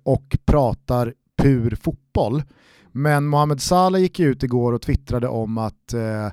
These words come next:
nu är det en jäkla tuff tid för oss i, i laget, men vi står starka tillsammans och vi har bestämt oss i gruppen för att inte låta de här senaste resultaten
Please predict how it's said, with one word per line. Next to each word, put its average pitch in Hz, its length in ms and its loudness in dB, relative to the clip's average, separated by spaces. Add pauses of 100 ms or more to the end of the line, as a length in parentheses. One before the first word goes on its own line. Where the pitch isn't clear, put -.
(540)
nu 175 300 6
är 170 260 4
det 156 200 4
en 147 320 2
jäkla 147 360 -2
tuff 135 300 -2
tid 165 380 4
för 139 140 0
oss 127 280 -2
i, 127 40 0
i 135 220 0
laget, 165 480 4
men 139 480 0
vi 139 320 2
står 131 340 0
starka 131 440 0
tillsammans 143 720 -2
och 117 160 -2
vi 139 200 2
har 120 340 0
bestämt 123 560 -2
oss 117 240 -4
i 117 40 -4
gruppen 131 480 0
för 117 180 -2
att 113 120 -4
inte 131 400 -2
låta 139 280 0
de 120 80 -2
här 110 100 0
senaste 110 380 -6
resultaten 110 640 -2